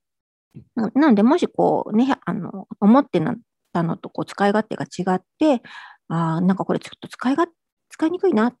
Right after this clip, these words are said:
ていうふうに感じたら、あー、失敗しちゃったんだな、私ちょっと買い物今回失敗しちゃったって思ったっていいんですよね。でも、ふ-、今の状態に何か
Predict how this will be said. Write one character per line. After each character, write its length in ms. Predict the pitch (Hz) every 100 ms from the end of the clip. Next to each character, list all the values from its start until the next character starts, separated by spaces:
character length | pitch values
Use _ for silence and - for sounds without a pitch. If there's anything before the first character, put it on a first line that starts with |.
| _
て 60 | 214
い 40 |
う 20 |
ふ 60 | 240
う 40 |
に 100 | 220
感 240 | - 269 302
じ 120 | 381
た 140 | 415
ら、 380 | 262 277 233 - _
あ 160 | 247 254
ー、 40 |
失 220 | 233 208 -
敗 140 | 226
し 40 | -
ち 80 |
ゃ 40 | 294
っ 60 | -
た 120 | 370
ん 60 | 311
だ 80 |
な、 160 | 214 214
私 260 | 214 220 -
ち 100 | 294
ょ 20 |
っ 20 |
と 80 | -
買 180 | - 202
い 20 |
物 200 | 214 233
今 160 | 311 320
回 120 | -
失 140 | - -
敗 100 | 226
し 60 |
ち 80 | -
ゃ 20 |
っ 60 | 262
た 100 | -
っ 40 | 359
て 160 | -
思 140 | - 254
っ 80 |
た 100 | -
っ 40 | -
て 180 | _ 196
い 60 |
い 40 | 277
ん 60 |
で 100 | 294
す 120 | -
よ 140 | - 226
ね。 120 | 349 - _ _ _ - - _ _ _ _ _ _ -
で 120 | 392
も、 520 | 359 320 330 196 226 - _ _ _
ふ-、 160 | - -
今 200 | 370 370
の 140 | 185
状 260 | - 190 196
態 240 | 185 185
に 80 | 190
何 320 | 233 294 226
か 340 | - - -